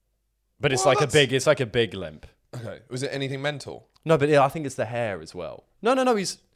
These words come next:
Speaker 1: he loves Batman.
Speaker 2: Uh, not a good sign.
Speaker 1: Yeah, he's got, like, loads of Joker posters next to his
Speaker 2: Okay,
Speaker 1: mirror.
Speaker 2: no, I, I think there's many other reasons that are other than ableism as to why
Speaker 1: Yeah.
Speaker 2: you wouldn't put the guy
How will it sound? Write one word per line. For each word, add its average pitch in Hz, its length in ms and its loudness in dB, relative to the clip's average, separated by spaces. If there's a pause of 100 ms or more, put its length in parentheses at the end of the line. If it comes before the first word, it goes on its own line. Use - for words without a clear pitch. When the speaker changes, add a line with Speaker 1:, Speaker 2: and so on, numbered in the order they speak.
(120)
Speaker 1:
he 151 100 -6
loves 175 180 0
Batman. 87 500 0 (720)
Speaker 2:
Uh, 65 340 -20 (200)
not 110 160 -8
a - 20 -8
good 107 220 -10
sign. 90 320 -14
Speaker 1:
Yeah, 110 100 -2
he's 110 160 -6
got, 143 160 -2
like, 110 240 0
loads 104 180 -4
of 92 80 -14
Joker 98 360 -6
posters - 420 -10
next 87 160 -8
to 123 60 2
his 120 120 2
Speaker 2:
Okay, 107 180 -2
Speaker 1:
mirror. - 40 -8
Speaker 2:
no, 110 220 2
I, 120 400 2
I - 20 4
think 156 140 -2
there's 135 160 -4
many 131 240 0
other 120 220 4
reasons 104 460 -4
that 101 120 -2
are 98 200 -2
other 104 220 2
than 101 400 -14
ableism 98 640 -8
as 98 220 -16
to - 100 -16
why 120 80 -4
Speaker 1:
Yeah. 104 180 4
Speaker 2:
you 110 60 -8
wouldn't 107 220 -10
put 120 200 -8
the 110 100 -14
guy 107 280 -2